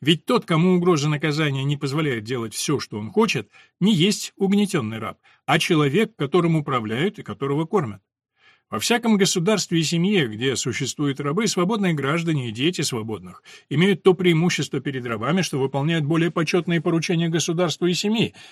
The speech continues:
и к тому же владеют не только предметами первой необходимости. Различие же между свободным гражданином и рабом состоит в следующем. Свободный служит только государству, раб же еще и согражданину.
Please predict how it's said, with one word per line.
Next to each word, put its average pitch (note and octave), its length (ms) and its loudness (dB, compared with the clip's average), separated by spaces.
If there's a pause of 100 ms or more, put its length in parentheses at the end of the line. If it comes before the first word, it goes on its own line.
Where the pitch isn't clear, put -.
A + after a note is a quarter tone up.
(120)
и B3+ 140 2
к - 60 -6
тому A3 300 4
же A#3+ 120 2
владеют F#3 460 4
не D#3+ 160 0
только F3+ 340 2
предметами C#3 600 -2
первой C3+ 300 -2
необходимости. D3 680 -4 (520)
Различие F3+ 580 4
же E3+ 160 4
между C#3+ 340 2
свободным D3+ 520 2
гражданином D3 640 2
и C3 40 0
рабом C#3 360 4 (180)
состоит F#3 400 0
в - 40 -4
следующем. A2 560 -6 (360)
Свободный F#3+ 500 4
служит E3+ 400 2
только D#3+ 280 0
государству, D#3+ 680 -2 (160)
раб F#3+ 300 2
же C#3+ 140 2
еще C#3 320 2
и D#3 180 2
согражданину. C3 1080 -2